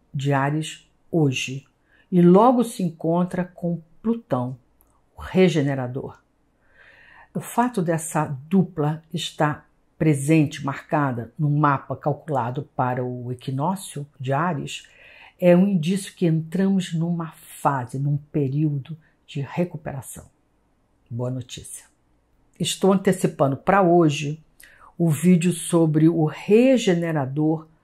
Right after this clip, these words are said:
alinhamento, cruzamento entre Sol e Plutão,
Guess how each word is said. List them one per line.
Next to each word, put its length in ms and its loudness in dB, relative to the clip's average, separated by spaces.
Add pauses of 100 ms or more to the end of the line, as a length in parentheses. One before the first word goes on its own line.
(180)
alinhamento, 880 2 (240)
cruzamento 800 2
entre 300 -2
Sol 320 0
e 60 2
Plutão, 540 -4